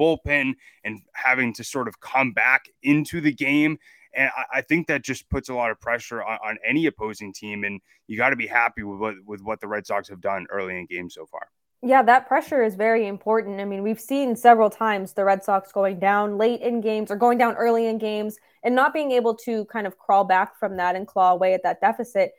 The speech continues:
Speaker 2: And now that's what they're doing. I mean, putting up, eh, six runs, of course, is,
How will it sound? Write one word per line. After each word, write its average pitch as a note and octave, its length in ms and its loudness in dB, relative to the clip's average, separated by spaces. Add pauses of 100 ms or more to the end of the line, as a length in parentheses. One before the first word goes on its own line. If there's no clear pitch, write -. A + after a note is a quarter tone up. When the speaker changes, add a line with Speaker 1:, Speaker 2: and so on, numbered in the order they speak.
(120)
Speaker 2:
And A#3+ 120 -2
now F4 160 4
that's E4+ 180 4
what E4 180 -2
they're B3 160 4
doing. F#3+ 340 -4
I G3 40 -6
mean, G3 220 -6
putting C#4 320 0
up, A3+ 280 2 (480)
eh, - 60 -10 (260)
six - 380 -2
runs, A3+ 340 4
of - 200 -6
course, A3+ 320 0
is, G3+ 220 -4